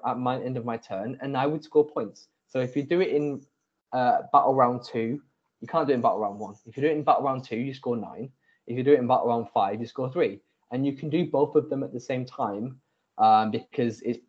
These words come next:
units is pluralized, so you can do it both at the same time. Uh, but the biggest drawback with this one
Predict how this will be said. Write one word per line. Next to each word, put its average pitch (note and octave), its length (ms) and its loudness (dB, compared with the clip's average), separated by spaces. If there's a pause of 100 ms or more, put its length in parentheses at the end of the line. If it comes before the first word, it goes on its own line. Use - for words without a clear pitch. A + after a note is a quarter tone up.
(240)
units C#3+ 400 4
is A#2+ 60 -12
pluralized, A#2 800 -2
so G#2 420 -4
you A2+ 120 -6
can A#2 120 -8
do A#2 60 0
it G#2+ 100 -4
both A2 160 -2
at - 60 -20
the F#2+ 80 -16
same G2 200 -8
time. G#2 360 -6 (1000)
Uh, C3+ 380 2 (500)
but D#3+ 160 10
the - 60 0
biggest G3 340 6 (200)
drawback E3+ 460 6
with C3+ 100 -2
this - 200 -2
one C#3 300 -4